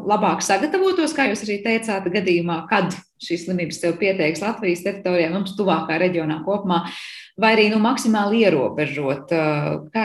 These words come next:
kurā virzienā jūs skatītos, vai tas ir tikai, nu, tad strādāt pie tā, lai būtu pieejama veselības aprūpe un tā nesabruktu brīdī, kad pēkšņi notiek kaut kādas negaidītas pārmaiņas,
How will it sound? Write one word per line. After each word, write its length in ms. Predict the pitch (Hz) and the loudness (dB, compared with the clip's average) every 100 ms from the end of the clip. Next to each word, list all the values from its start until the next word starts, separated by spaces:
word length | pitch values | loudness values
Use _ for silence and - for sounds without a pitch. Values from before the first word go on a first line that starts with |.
| 196 | -2
kurā 300 | 262 240 160 165 | 0 2 2 2
virzienā 420 | 208 190 175 165 160 | -2 0 0 0 0
jūs 380 | 175 202 202 - | 0 0 -2 -4
skatītos, 680 | 170 185 160 104 147 147 156 | -2 -2 -2 -2 -2 -4 -4
vai 80 | 156 | -4
tas 160 | 190 | -2
ir 140 | 180 180 | -4 -6
tikai, 240 | 190 165 156 | -6 -4 -4
nu, 80 | 185 | -2
tad 220 | 165 151 | -2 -4
strādāt 640 | - _ - 202 175 156 165 | -14 _ 0 2 4 2 0
pie 100 | 175 | 2
tā, 160 | 185 190 | 2 4
lai 140 | 170 156 | 2 0
būtu 240 | 170 170 | -2 -4
pieejama 360 | 208 185 160 151 | 2 4 4 4
veselības 480 | 175 - 170 160 196 | 2 2 -2 -2 -2
aprūpe 420 | 202 202 160 160 185 | -2 -2 -2 -2 -2
un 80 | |
tā 80 | 185 185 | 2 4
nesabruktu 560 | 294 269 160 160 165 | 4 4 2 2 2
brīdī, 320 | 185 190 160 156 | 4 4 4 0
kad 140 | 156 | 0
pēkšņi 320 | 190 160 165 180 | 0 0 -4 -6
notiek 240 | 180 151 | -6 -4
kaut 160 | 151 147 | -6 -4
kādas 200 | 165 160 | -6 -4
negaidītas 480 | 190 160 151 156 - | -2 0 -2 -4 -2
pārmaiņas, 520 | 269 330 233 165 - | 0 4 2 2 -4